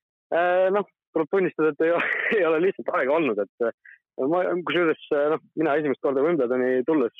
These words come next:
mina mõtlesin, et maasikad vahukoorega on siin nagu iga nurga peal absoluutselt, aga maasikaid olen küll näinud siin, äh, mõnel pool, aga vahukoort veel, äh, kusjuures täiesti null, et, et, äh, ma ilmselt, äh, olen nagu käinud sellistel väljakutel või näinud selliseid inimesi, kes,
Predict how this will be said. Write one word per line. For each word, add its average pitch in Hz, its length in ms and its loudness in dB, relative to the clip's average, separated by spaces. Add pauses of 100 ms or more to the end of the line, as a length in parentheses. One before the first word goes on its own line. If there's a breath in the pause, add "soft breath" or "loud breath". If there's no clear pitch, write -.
mina 139 160 0
mõtlesin, 127 380 0
et 117 260 -6
maasikad 139 400 -2
vahukoorega 135 480 2
on 110 80 -6
siin 120 100 0
nagu 123 200 0
iga 117 200 -2
nurga 156 300 0
peal 101 180 -2
absoluutselt, 143 560 -2
aga 98 160 -2 (560 loud breath)
maasikaid 135 400 0
olen 139 160 0
küll 160 160 0
näinud 190 320 0
siin, 117 240 -2
äh, 117 160 0
mõnel 139 320 0
pool, 113 240 0
aga 123 140 0
vahukoort 117 420 0
veel, 120 120 2 (200)
äh, 120 100 2 (120)
kusjuures 117 340 -4
täiesti 117 340 -4 (300)
null, 123 400 -2
et, - 280 -6 (520)
et, - 100 -12 (140)
äh, 120 160 0
ma 127 100 0 (140)
ilmselt, 135 280 -4 (120)
äh, 135 160 2
olen 139 320 0
nagu 139 200 0
käinud 156 280 -2
sellistel 143 560 0
väljakutel 147 480 0
või 143 80 0
näinud 156 240 -2
selliseid 147 340 0
inimesi, 120 300 -2
kes, - 120 -10